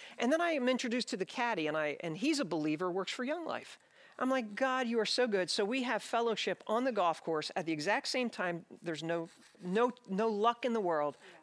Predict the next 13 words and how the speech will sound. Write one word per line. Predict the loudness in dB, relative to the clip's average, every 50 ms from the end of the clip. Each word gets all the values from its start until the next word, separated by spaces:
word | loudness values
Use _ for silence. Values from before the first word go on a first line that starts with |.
| -8
God | 0 2 4 4 4 2 0 0 -2 -2
answers | -2 0 0 -2 -2 -2 0 0 0 0 -2 -6 -8 _
specific | -6 -6 -4 -2 -2 -2 0 0 -2 -2 -2 -4 -6 -6 -8
prayers. | -10 -4 -2 -2 0 0 -2 -4 -6 -8 -10 -10 -10 -18 -18 -18 -12
So | -6 0 0 0
don't | 2 2 2 2 2 -2
forget | -2 -4 -4 -2 0 -2 -2 -2 -4 -6
that. | -6 -6 -6 -6 -10 -16 _ _ _ _
Don't | -2 -2 -2 0
forget | -2 -4 -2 -2 -2 -4 -4
that. | -8 -12 -8 -4
Let's | -4 -4 -4
pray. | -2 -4 -4 -4 -4